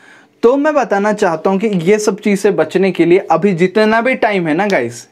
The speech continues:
ये before exam preparation है, अभी जितना भी टाइम बचा हुआ है आपके पास,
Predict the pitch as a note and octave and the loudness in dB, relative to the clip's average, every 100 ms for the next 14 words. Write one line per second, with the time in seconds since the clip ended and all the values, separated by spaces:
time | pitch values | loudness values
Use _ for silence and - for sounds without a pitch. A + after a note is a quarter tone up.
0 | D3 D#3 A3 F3+ G3 A3 A#3+ G#3+ F3 F#3+ | -4 0 2 2 0 2 2 0 -2 -2
1 | F#3 D#3+ C#3 B2 - A#2 A2+ - - - | -2 -2 0 0 -2 -4 -6 -8 -20 -4
2 | D3+ E3+ F#3+ F#3+ G3+ G#3 G#3 A3 G#3+ G3 | -2 0 0 0 0 0 0 -2 -2 0
3 | F#3+ D#3 D#3 C#3+ C#3+ C3+ B2+ C3+ B2 D3+ | 0 0 2 0 2 0 0 -4 0 0
4 | A3+ | 0